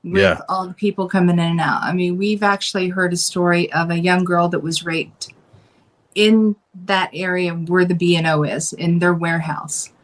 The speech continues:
Speaker 2: Mm.
Speaker 1: And she was murdered there. Uh, we're still investigating that to get a, you know, as, you know, there's no one hundred percent anything in the paranormal field. But
Speaker 2: Right.
Speaker 1: to, um,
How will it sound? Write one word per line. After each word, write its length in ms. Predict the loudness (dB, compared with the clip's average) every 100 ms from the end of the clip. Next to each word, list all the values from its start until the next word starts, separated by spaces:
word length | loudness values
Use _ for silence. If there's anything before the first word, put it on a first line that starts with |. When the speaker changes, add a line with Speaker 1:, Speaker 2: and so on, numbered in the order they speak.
| _ _ _ _ _
Speaker 2:
Mm. 60 | 0
Speaker 1:
And 580 | 4 4 4 2 0 -4 _ _ _ -6
she 220 | 2 2
was 120 | 4
murdered 380 | 4 4 0 -4
there. 240 | -10 -12 _ _ _ _ _ _ _ _ _ _ _ _
Uh, 220 | 2 4 4
we're 120 | 0
still 300 | 0 2 4
investigating 840 | 4 4 2 0 -2 0 2 4
that 320 | 6 4 2 -2 -16 _ _ _ _ _
to 160 | -2 2
get 280 | 4 4 2
a, 160 | 0 2
you 140 | 4 4
know, 260 | 2 -2 -4 _ _ _ _ _ -20 -20 _
as, 380 | 0 2 0 -2
you 320 | -4 -2 2
know, 240 | 4 4 2
there's 260 | 0 2
no 120 | 2
one 240 | 2 2 2
hundred 240 | 2 -2 -2
percent 560 | -2 0 0 -2 -12 _ _ _
anything 420 | 0 2 2 0 0
in 140 | -2
the 0 |
paranormal 540 | 0 -2 -2 -2 -2
field. 320 | -2 -6 -8 -14 -20 _ _ _ _ _ -8
But 140 | 0
Speaker 2:
Right. 260 | 2 2 -4
Speaker 1:
to, 400 | -2 4 4 6
um, 340 | 4 2 0